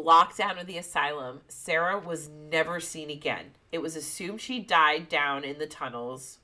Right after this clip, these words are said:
lost, thirsty, and alone. A nurse at Danvers named Gail Malloy became obsessed with Sarah's story and spent many of her off hours searching the tunnels for her remains, though she never found a body.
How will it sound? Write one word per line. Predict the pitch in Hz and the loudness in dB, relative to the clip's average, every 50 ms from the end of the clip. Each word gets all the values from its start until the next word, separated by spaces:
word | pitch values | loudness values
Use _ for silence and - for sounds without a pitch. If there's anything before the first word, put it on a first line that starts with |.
| _ _ - | _ _ -6
lost, | 151 151 147 143 151 147 - - - | 0 4 6 6 6 4 2 -4 0
thirsty, | 160 147 147 139 - - 143 | 0 0 0 0 -2 -6 -6
and | 135 135 | -6 -6
alone. | 131 127 117 113 117 - - - _ _ _ _ _ _ _ | -6 -6 -6 -6 -6 -10 -14 -20 _ _ _ _ _ _ _
A | 160 165 | -4 -4
nurse | 170 160 165 175 180 180 - | -2 0 2 2 2 2 0
at | 226 208 - | 0 0 0
Danvers | - 170 160 160 160 165 165 160 160 156 - - - | 0 0 0 2 2 0 0 0 -2 -6 -12 -12 -8
named | 165 156 151 151 143 143 - | -8 -6 -6 -8 -10 -8 0
Gail | 151 156 151 151 160 | 4 4 6 6 4
Malloy | 165 180 190 185 175 160 147 131 120 131 135 - - - - - - - _ - | 2 -2 -2 0 2 2 4 2 0 -2 -6 -10 -16 -20 -20 -20 -20 -20 _ -8
became | 202 196 170 - 202 180 170 | -6 -6 -4 -2 -2 0 0
obsessed | 165 160 - - - 156 160 165 - | -2 -2 -2 0 0 2 2 0 -2
with | - 196 - - | -8 -10 -4 0
Sarah's | 170 160 160 156 151 - | 2 2 4 2 0 -2
story | - - 156 147 143 131 131 | -4 -2 0 0 0 0 -2
and | 139 139 | -6 -6
spent | - - 151 143 - 156 | -4 -4 -4 -2 -2 -4
many | 156 - 160 170 175 | -4 -4 -2 -2 -4
of | 175 | -2
her | 185 202 - - - | 0 0 -2 0 4
off | 151 147 147 156 - | 4 6 6 4 2
hours | - 151 147 147 147 151 143 - | 0 0 2 2 2 0 -2 -4
searching | - 165 165 165 - 190 175 | -4 -4 -4 -4 -4 -8 -10
the | 170 165 | -10 -10
tunnels | - - 147 139 143 143 139 | -8 -8 -8 -6 -6 -8 -8
for | - 151 139 | -8 -10 -6
her | - 143 143 | -4 -2 -2
remains, | 135 131 131 131 123 113 107 123 123 | -2 -4 -6 -8 -10 -10 -12 -8 -6
though | - 139 | -4 -4
she | 139 135 - 160 | -4 -4 -6 -8
never | 151 143 139 139 139 156 156 | -2 0 0 2 2 2 0
found | 156 - 151 135 135 135 135 | 2 2 2 2 2 2 -2
a | 131 | -2
body. | 131 131 127 131 127 127 - - 113 120 | 2 4 4 4 4 2 0 -6 -16 -18